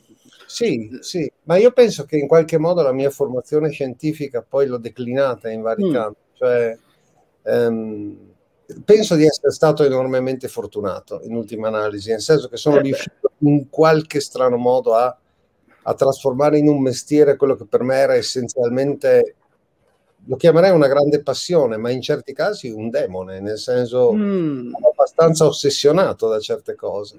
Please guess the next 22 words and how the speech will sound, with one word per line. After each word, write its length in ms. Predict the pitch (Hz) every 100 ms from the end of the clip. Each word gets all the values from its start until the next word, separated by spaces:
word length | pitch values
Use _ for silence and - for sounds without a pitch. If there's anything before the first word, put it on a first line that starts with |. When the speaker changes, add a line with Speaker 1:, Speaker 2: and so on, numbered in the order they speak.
| 226
Speaker 2:
Ecco, 420 | 160 143 - 147
ve-, 160 | 160 180
vedi 240 | 180 165
che 140 | 143
cominciamo 420 | 139 139 - 131 123
a 60 |
scavare 600 | - - 117 117 110 110
un 180 | 107 107
po'. 400 | 123 107 104 104 110 -
C'è 240 | - 160
Speaker 1:
Sì, 80 | 135
Speaker 2:
un 60 | 127
Speaker 1:
ma 60 | 127
Speaker 2:
demone 560 | 123 120 117 110 110
qui 260 | - 107 101
sotto 480 | - 110 95 - 123
che, 320 | - - - _ _ 139
che 100 | 135
si 160 | 123 139
agita, 640 | 98 92 - - 98 98 -
cioè. 180 | - - _
Speaker 1:
Certo. 460 | - - - -